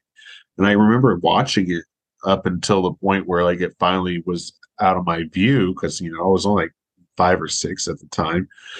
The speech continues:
But I, I mean, I, it totally happened. I was just like,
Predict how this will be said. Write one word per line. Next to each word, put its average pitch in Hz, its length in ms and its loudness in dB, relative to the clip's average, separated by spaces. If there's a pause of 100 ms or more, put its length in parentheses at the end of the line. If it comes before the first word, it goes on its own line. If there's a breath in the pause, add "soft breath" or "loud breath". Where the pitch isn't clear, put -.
(340 loud breath)
But 87 340 4 (440)
I, 95 180 0
I 95 280 2
mean, 98 240 2
I, 95 180 2 (300)
it 107 180 0
totally 104 320 4
happened. 98 420 0
I 92 80 0
was 95 200 0
just - 100 -4
like, 90 200 -4